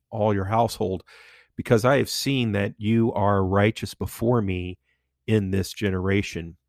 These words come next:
You shall take with you seven of each of every clean animal, a male and his female,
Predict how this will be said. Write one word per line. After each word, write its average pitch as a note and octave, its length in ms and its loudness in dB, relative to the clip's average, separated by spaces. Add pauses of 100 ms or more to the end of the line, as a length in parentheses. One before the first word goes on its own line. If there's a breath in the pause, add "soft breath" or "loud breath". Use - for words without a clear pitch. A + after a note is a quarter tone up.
(560)
You G#2+ 100 0
shall G#2+ 220 2
take - 280 0
with A2 160 0
you G2+ 140 0
seven A2+ 480 0
of G2 220 -4 (100)
each - 580 -6
of G2 300 -2
every G#2+ 360 0
clean A#2 580 -6
animal, F#2+ 520 -4 (580 soft breath)
a G#2+ 120 2
male G2+ 460 2
and F#2+ 160 -4
his A2+ 240 -2
female, F#2+ 680 -6